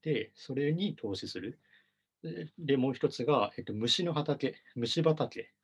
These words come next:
を作るっていうのと、えっと、最後が、えっと、自分の庭を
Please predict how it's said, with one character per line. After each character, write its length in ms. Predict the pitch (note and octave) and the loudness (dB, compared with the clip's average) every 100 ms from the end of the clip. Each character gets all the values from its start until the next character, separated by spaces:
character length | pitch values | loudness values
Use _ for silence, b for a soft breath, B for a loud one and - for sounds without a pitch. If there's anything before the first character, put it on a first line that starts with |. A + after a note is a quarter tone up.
| - | -12
を 80 | |
作 200 | G2+ - - | -12 -10 -12
る 60 | |
っ 20 | |
て 160 | - - | -10 -6
い 80 | F#2 | -6
う 40 | |
の 60 | - | -6
と、 320 | - F#3 - b b b b - | -2 0 -2 b b b b -8
え 60 | |
っ 40 | B2 | -6
と、 80 | |
最 240 | B2 D3 B2 | -2 0 2
後 120 | A2 | 2
が、 320 | B2+ D#3 G#2 - | 4 4 2 -2
え 40 | |
っ 40 | |
と、 100 | - | -6
自 160 | G#2 B2 | 0 0
分 280 | D#3+ F#3 F3 | 0 -2 -2
の 160 | E3+ E3 | -2 0
庭 340 | B2 C3 D3 D3 - _ _ _ _ _ _ _ _ - | 2 4 4 0 -10 _ _ _ _ _ _ _ _ 0
を 200 | A3 E3+ | 2 2